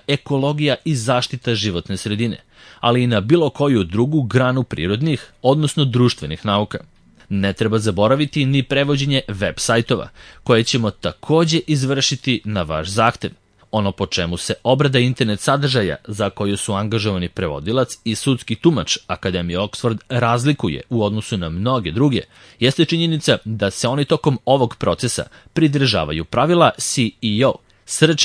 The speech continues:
Engine Optimization, koja pažljivo primenjuju. Baš zato se sadržaji koje oni prevode uskoro i nađu na mnogo boljoj poziciji u polju pretrage, a što znači da veći broj klijenata može da dođe do informacija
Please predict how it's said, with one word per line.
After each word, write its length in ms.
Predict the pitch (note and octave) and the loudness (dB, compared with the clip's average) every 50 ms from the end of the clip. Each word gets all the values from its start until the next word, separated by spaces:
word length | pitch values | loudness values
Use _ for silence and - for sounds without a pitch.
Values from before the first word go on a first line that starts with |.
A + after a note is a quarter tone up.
| - - | -2 -2
Engine 380 | D#3+ E3 F3 E3 D3 C#3 G#2+ G2 | 0 0 2 2 2 2 2 0
Optimization, 680 | F#2+ - - A2 G#2 G2 G#2 B2 B2+ B2 - A2+ F2+ - - _ - _ _ _ | 0 -2 -2 -2 0 2 2 4 4 4 2 0 -4 -6 -14 _ -20 _ _ _
koja 240 | - B2+ G#2 F#2+ F#2+ | 2 4 4 4 2
pažljivo 640 | - _ - C3 C3 C#3 B2 C3+ D3+ D3+ D#3 D#3 | 0 _ 2 4 4 4 4 0 0 2 2 2
primenjuju. 540 | D3+ - E3 D#3 G#2+ E2 D#2+ D#2+ E2 D#2+ - - _ _ _ _ _ - | 2 2 2 2 2 0 0 -2 -4 -6 -8 -12 _ _ _ _ _ -10
Baš 320 | G#2+ G2+ C3 A#2 A2+ A#2 | -2 2 4 4 4 2
zato 320 | G#2+ G2 G#2+ F2 - - A#2+ | 0 0 0 -2 -2 -2 -4
se 140 | - C3+ | -4 -2
sadržaji 580 | - - C3 C#3 D3 D#3+ D3+ D3+ D#3+ D#3 C3 - - - _ - _ | 0 2 2 2 2 2 2 4 4 2 2 0 -2 -8 _ -20 _
koje 300 | - - A#2 G#2 G2+ F#2+ | 0 2 2 4 4 2
oni 200 | F2 E2+ F2 F#2 | 2 0 -2 -2
prevode 440 | - - D#3 D3+ D#3 D#3+ D3 B2 E2+ - _ _ _ | 0 2 4 4 4 4 4 2 0 -2 _ _ _
uskoro 460 | - C#3 C3 - - - D3 D3 C#3+ C#3+ | -2 0 0 0 -2 0 0 0 2 2
i 80 | D3 | 2
nađu 520 | C#3+ C#3 D#3 E3 D#3 C#3 G#2+ G#2 F2+ D#2+ E2+ | 2 2 4 4 4 2 2 0 -2 -2 0
na 200 | G#2+ A2+ A2 A2+ | 0 2 2 2
mnogo 400 | A#2 A#2 A#2+ C#3 E3+ F3 D#3+ C3 | 2 2 2 2 4 4 4 4
boljoj 280 | A#2+ B2 A2+ A2 A2 | 6 4 4 4 2
poziciji 640 | A2 - G#2+ D#2+ D#2+ G2+ A#2+ A#2+ - D3+ D3 C#3 - - | 0 0 0 -2 -2 -4 -6 -6 -2 0 0 0 2 2
u 140 | D3+ D3+ C#3+ | 2 2 4
polju 260 | - - F#2+ F2+ F#2 | 2 2 0 0 0
pretrage, 440 | - G2+ F#2 F#2 - A#2+ A2 - - - _ - - - - | 0 -2 -2 0 0 -2 -2 -4 -6 -14 _ -20 -20 -10 -4
a 120 | - F#2+ | -2 -2
što 180 | F#2+ - - A2 | -2 -2 -2 -2
znači 420 | G2+ G2+ A2 A#2+ B2+ - - C#3+ | -2 -2 -2 -2 -2 -2 -2 -2
da 240 | B2 A2+ A2 G#2 G2 - | 0 2 2 0 0 0
veći 460 | A#2+ A#2+ A2+ C3+ C3 C3 - - F2 D2+ | -2 -2 0 2 2 0 0 -4 -4 -4
broj 260 | D#2 A2 G2+ D#2+ D2 | -2 -2 -2 -2 -4
klijenata 480 | - B2+ C3 C#3 D3 D3+ D3 - D3 A#2 | -4 -4 -4 -2 -2 -2 -2 0 0 0
može 360 | G#2 G#2+ B2 D#3 E3+ E3 E3 | 0 0 0 2 2 2 2
da 80 | C#3+ B2 | 0 0
dođe 280 | A2 C3+ D3 D3 D3+ | 2 2 2 2 2
do 80 | C3+ B2+ | 2 2
informacija 680 | A2+ A2+ - A#2+ E2+ D#2+ D#2+ D#2 - - D#3 D3 C3+ | 0 0 -2 -2 -2 -2 -4 -4 -2 0 0 0 0